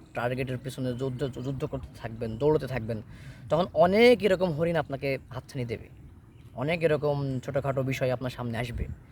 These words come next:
যদি আপনি সেইখান থেকে পথচ্যুত হয়ে যান এবং আপনার স্বপ্ন এবং টার্গেটকে ফেলে দিয়ে সেদিকে ঝুঁকে যান, তাহলে আপনি আপনার স্বপ্ন পূরণ করতে পারবেন না। So আপনাকে এই দিক থেকে টাইগারের মতো হইতে হবে,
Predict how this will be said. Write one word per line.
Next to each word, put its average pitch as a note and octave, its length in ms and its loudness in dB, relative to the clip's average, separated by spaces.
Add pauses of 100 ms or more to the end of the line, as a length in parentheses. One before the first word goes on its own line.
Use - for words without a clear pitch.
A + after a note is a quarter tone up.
(420)
যদি C3 200 2
আপনি A#2+ 280 0
সেইখান A#2+ 320 -2
থেকে A#2 420 0 (760)
পথচ্যুত C3+ 560 -4
হয়ে C3 240 4
যান A#2 240 0
এবং A#2 320 -2 (380)
আপনার B2+ 240 -6
স্বপ্ন C#3 320 -2
এবং B2+ 180 2
টার্গেটকে C3 460 0
ফেলে C3+ 260 -2
দিয়ে B2 240 -2
সেদিকে B2 280 -6
ঝুঁকে B2 240 -4
যান, A2+ 180 -2
তাহলে A#2+ 220 -4
আপনি A#2 220 -4
আপনার G#2+ 180 -2
স্বপ্ন - 240 -6
পূরণ G#2 120 -8
করতে - 160 -14
পারবেন F2 240 -12
না। - 220 -20 (1160)
So F3 240 8
আপনাকে E3+ 420 4
এই E3 60 4
দিক D#3 120 -2
থেকে E3 140 -4
টাইগারের D3+ 360 6
মতো C3 160 0
হইতে B2 240 2
হবে, F#2 240 -4